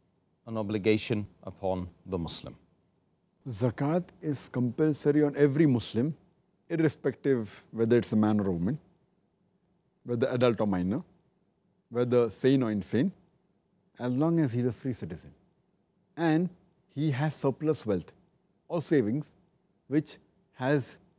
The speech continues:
Speaker 2: reached the nisab level or above it, and he has that wealth or surplus amount or saving for one complete hijri year or lunar year. Then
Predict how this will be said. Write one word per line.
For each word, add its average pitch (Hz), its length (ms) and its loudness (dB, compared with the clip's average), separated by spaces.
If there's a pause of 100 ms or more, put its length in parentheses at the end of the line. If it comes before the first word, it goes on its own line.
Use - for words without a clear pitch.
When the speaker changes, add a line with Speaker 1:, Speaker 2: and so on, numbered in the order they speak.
(280)
Speaker 2:
reached 143 220 0
the 139 80 4
nisab 110 380 2
level 120 260 2 (380)
or 165 160 -2
above 135 260 -2
it, 175 160 -2 (500)
and 202 300 0 (520)
he 165 200 -4
has 180 460 0 (720)
that 160 340 -2
wealth 139 360 2 (120)
or 139 80 -8
surplus 131 680 -2 (420)
amount 117 340 -2
or 107 60 -6
saving 123 420 2 (520)
for 147 500 0
one 151 380 -2
complete 143 400 -2
hijri 113 380 0
year 123 100 6
or 120 180 -2
lunar 104 240 -6
year. 78 180 -10 (800)
Then 185 380 -2